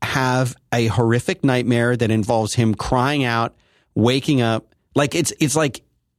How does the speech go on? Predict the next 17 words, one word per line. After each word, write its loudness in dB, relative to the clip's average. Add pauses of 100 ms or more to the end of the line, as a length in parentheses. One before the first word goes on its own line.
(240)
this -2
just, -4 (160)
it's 0
a, -2
a 2
scientifically 0 (280)
observable 2
phenomenon -2
that, 0 (560)
so, 2
but, -2
you 0
know, 4
you 2
can 2
imagine, 0
like, -2